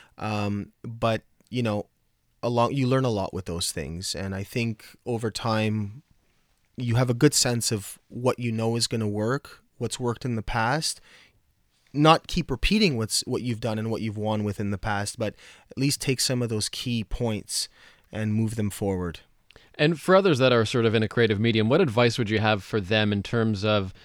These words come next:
Speaker 2: sort of getting right back on the horse and, and trying out something new? Because it could be discouraging if, if, you know, your, your vision doesn't play out.
Speaker 1: Well, I think with every creative person, the ego is a very big part of, um, the process. And, uh, I think one,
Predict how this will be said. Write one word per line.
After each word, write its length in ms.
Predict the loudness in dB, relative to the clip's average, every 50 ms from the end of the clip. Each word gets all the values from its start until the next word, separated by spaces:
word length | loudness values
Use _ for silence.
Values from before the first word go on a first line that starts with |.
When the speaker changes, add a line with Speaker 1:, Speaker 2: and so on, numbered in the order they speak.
| -20 -12
Speaker 2:
sort 200 | -6 -2 -2 0
of 80 | 2
getting 360 | 2 4 4 4 2 2 2 2
right 160 | 2 2 4
back 200 | 2 0 0 0
on 100 | -2 -2
the 100 | -2 -2
horse 340 | -2 -2 -2 -2 -2 -2 -2
and, 240 | -2 -2 -2 -4
and 360 | -4 -4 -4 -4 -2 -2 -4 -4
trying 320 | -2 0 0 0 2 0
out 140 | 0 0 -2
something 320 | -2 -4 -2 -2 -2 -2
new? 160 | 0 0 -2
Because 240 | -2 -2 -4 -6 -6
it 40 | -8
could 140 | -6 -6 -4
be 60 | -4
discouraging 600 | -4 -6 -4 -2 0 -2 0 0 -2 -4 -4 -4
if, 160 | -6 -6 -8
if, 280 | -10 -14 -14 -14 -10 -8
you 80 | -6
know, 180 | -4 -4 -4 -4
your, 180 | -4 -4 -4 -4
your 160 | -6 -6 -6
vision 280 | -4 -4 -4 -6 -6
doesn't 240 | -6 -6 -6 -8 -10
play 200 | -10 -10 -10 -10
out. 140 | -10 -12 -14 _ -18 -16 -16 -16 -18 -18 -8 -2
Speaker 1:
Well, 180 | 2 4 6
I 100 | 6 4
think 220 | 4 2 0 0 0
with 160 | -2 -2 0
every 200 | -2 -2 -2 -4
creative 380 | -6 -4 -4 -2 -2 -4 -6 -6
person, 400 | -6 -6 -4 -4 -4 -4 -4 -4
the 180 | -4 -6 -6
ego 320 | -8 -6 -2 0 0 0 0
is 140 | 0 0
a 60 | -2 -2
very 280 | -2 0 0 0 0
big 260 | -2 -2 -4 -4 -4 -4
part 280 | -4 -2 -2 -2 -2
of, 320 | -2 -4 -4 -6 -8 -12 -10 -8
um, 560 | -8 -6 -6 -6 -6 -8 -8 -10 -10 -12 -14 -18 _ _ _ _ _ _ _ -14
the 160 | -10 -8 -6 -4
process. 680 | -2 0 0 2 2 0 0 -2 -2 -4 -6 -8 -10 -12 -16 -20 -20 -20 -20 -16 _ -6
And, 420 | -4 -2 -2 -2 -2 -4 -4 -4
uh, 300 | -4 -4 -2 -2 -4 -4 -6 -6
I 100 | -6 -6
think 320 | -4 -2 -2 -2 -2 -4 -8
one, 480 | -10 -10 -8 -4 -2 -2 0 -2 -2